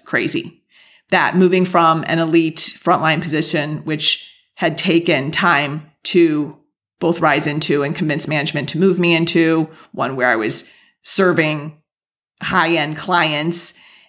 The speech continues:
and then moving into H R was not how the experts saw nor would advise my career trajectory. So it was clear he thought I'd lost my mind. And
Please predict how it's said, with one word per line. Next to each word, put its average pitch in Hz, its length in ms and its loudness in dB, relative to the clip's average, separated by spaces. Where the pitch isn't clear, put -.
and 165 520 0
then 185 120 4
moving 185 240 2
into 170 240 0
H 160 240 0
R 147 600 2
was 165 280 -2
not 165 420 0
how 160 640 0
the 180 140 -6
experts - 800 -4
saw 151 560 0
nor 214 180 4
would 185 140 4
advise 180 400 0
my 165 140 -2
career 165 260 -4
trajectory. 156 640 -6
So 185 840 2
it 226 100 2
was 226 100 -2
clear 349 360 2
he 269 160 -2
thought 190 280 2
I'd 156 140 -2
lost - 300 -4
my 160 100 -2
mind. 104 480 -10
And 180 320 2